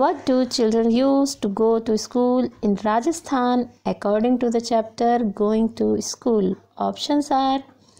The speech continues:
bamboo bridge, cement bridge, bullock cart and camel cart। राजस्थान में बच्चे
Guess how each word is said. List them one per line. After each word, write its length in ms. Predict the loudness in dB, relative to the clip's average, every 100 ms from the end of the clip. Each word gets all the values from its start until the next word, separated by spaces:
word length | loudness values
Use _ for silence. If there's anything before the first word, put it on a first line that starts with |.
| _ _ -2
bamboo 360 | 0 2 2 2
bridge, 340 | 2 2 0
cement 680 | -4 -2 0 2 4 4 2
bridge, 400 | 2 2 -2 -6 -2
bullock 280 | -2 -2
cart 520 | -2 0 0 0 -4 -18 _ _ -4
and 260 | -2 -2 -2
camel 360 | 0 0 0 -2
cart। 320 | -2 -2 -2 -8 -20 -20 -20 _ _ 0
राजस्थान 680 | 0 0 -2 -2 0 2
में 440 | 2 2 2 2 0
बच्चे 440 | -2 -4 -2 0